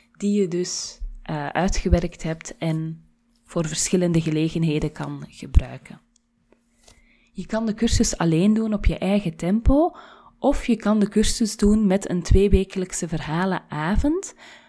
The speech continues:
waarbij je met een beperkt aantal andere deelnemers verhalen deelt en feedback geeft en krijgt onder mijn leiding.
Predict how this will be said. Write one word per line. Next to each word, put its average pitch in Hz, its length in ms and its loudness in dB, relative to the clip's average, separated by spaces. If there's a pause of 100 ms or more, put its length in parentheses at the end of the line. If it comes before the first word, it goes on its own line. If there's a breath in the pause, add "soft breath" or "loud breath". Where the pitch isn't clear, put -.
(100)
waarbij 180 380 4
je 233 80 4
met 202 160 2
een 175 80 -4
beperkt 196 480 2
aantal 185 520 -2
andere 190 400 4
deelnemers 226 680 2
verhalen 175 580 -4
deelt 214 460 0 (360 loud breath)
en 196 140 -2
feedback 196 520 0
geeft - 500 -4
en 160 200 -6
krijgt 190 600 -4 (340 loud breath)
onder 196 340 -2
mijn 165 340 -4
leiding. 135 480 -12